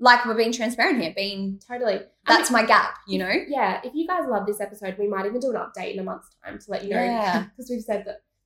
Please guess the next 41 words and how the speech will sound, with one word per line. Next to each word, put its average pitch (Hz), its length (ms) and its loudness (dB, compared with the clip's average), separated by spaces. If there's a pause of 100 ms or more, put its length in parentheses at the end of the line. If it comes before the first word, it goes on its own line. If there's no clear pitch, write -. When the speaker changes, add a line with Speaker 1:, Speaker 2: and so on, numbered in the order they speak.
(100)
Speaker 2:
this 190 160 -8
is - 60 -20
what 302 120 -8
we're 349 100 -6
launching 359 380 -6
on, 196 80 0
this 403 160 6
is 480 100 12
what 277 140 6
we're 302 140 6
working 311 320 0
on, 208 100 4
and 196 80 0
we 214 60 -2
can 214 100 0
do 208 80 -2
a - 20 -2
bit 208 100 -4
of 202 60 -8
a 190 80 -10
check-in 185 320 -10
as 185 160 -8
well. 185 300 -4
Speaker 1:
Yeah, 277 500 2
yeah, 196 380 2 (100)
I 190 380 -4 (180)
definitely 175 520 -8
think 160 240 -16
so. 151 120 -12
Speaker 2:
Mm. 180 220 -12 (260)
Speaker 1:
And, 214 520 -2 (480)
yeah, 233 100 -8
we, 208 180 -6
I 208 80 -10
forgot 262 200 -16
to 254 120 -16
talk 254 100 -16
about 233 220 -10
TikTok 214 400 -20
in 175 80 -18
there. 165 220 -16